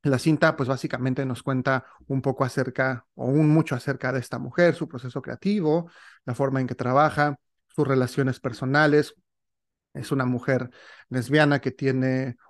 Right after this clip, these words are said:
una compañera y que tiene también una hija adoptiva, y que, bueno, su relación personal nos deja entrever que quizá no es de las mejores. También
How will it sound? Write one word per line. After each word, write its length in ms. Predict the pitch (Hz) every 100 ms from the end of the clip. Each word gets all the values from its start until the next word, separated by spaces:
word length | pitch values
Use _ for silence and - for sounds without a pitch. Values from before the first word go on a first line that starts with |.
| -
una 220 | 131 127
compañera 640 | 135 123 127 135 135 139
y 80 | 139
que 120 | 127
tiene 240 | 123 131 131
también 320 | 123 123 127
una 220 | 127 127
hija 280 | 127 - 123
adoptiva, 680 | 123 127 - 190 160 196 233 - - -
y 80 | 135
que, 100 | 139
bueno, 420 | 135 127 117 - _ _ _
su 180 | - 147
relación 720 | 135 131 131 - 147 143 135 _ - _ -
personal 560 | 135 - 139 131 135
nos 160 | 131 123
deja 240 | 131 139
entrever 400 | 135 117 120 123
que 140 | 131 127
quizá 360 | 127 - 131
no 220 | 131 131 131
es 80 | 120
de 60 |
las 160 | 117 113
mejores. 500 | 127 - 165 156 143
También 380 | 131 135 143